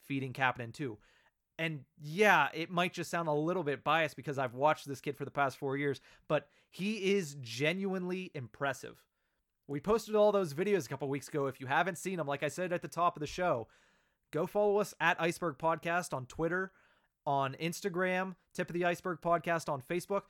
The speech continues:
Go back and look at all those, those highlights that we posted. Some of the O T goals he scored, some of the playoff goals he scored,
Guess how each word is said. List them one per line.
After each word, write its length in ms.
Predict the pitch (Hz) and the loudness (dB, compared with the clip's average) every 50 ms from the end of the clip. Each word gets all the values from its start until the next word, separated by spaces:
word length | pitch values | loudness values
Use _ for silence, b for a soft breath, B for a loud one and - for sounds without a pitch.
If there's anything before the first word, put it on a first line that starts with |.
| b b b b - | b b b b 2
Go 140 | 180 214 202 | 4 4 6
back 280 | 202 208 208 208 - | 6 6 4 4 4
and 140 | 202 180 175 | 0 0 0
look 160 | 185 185 - | 0 0 2
at 80 | 185 175 | 2 4
all 100 | 165 165 | 4 4
those, 400 | 156 165 160 156 143 - - - _ _ _ | 4 4 4 2 0 -2 -8 -16 _ _ _
those 200 | - 147 156 139 | -6 -4 -4 -2
highlights 420 | - 165 165 165 175 165 143 127 - | 0 2 2 4 4 4 2 0 -2
that 80 | - | -6
we 120 | 123 123 120 | -8 -8 -6
posted. 380 | - 127 113 110 - - - - _ _ _ _ _ _ - | -6 -6 -8 -8 -10 -14 -20 -20 _ _ _ _ _ _ -10
Some 160 | - 160 170 | -6 -4 -2
of 60 | 180 | 0
the 100 | 196 160 | 0 4
O 140 | 196 190 202 | 4 4 4
T 220 | 196 - 196 202 196 | 4 2 -2 -4 -2
goals 260 | 160 165 156 147 127 | 0 2 2 2 0
he 80 | 135 120 | -2 -6
scored, 300 | - - 143 127 117 113 | -8 -6 -6 -6 -6 -4
some 140 | - 165 160 | -4 -4 -2
of 60 | 165 | -2
the 60 | 165 | -4
playoff 480 | 143 - - 185 208 208 208 180 156 - | -4 -4 -2 2 4 4 4 4 4 2
goals 200 | - 151 139 120 | -2 -4 -4 -4
he 60 | 123 117 | -6 -10
scored, 300 | - - 131 113 104 | -10 -8 -8 -8 -8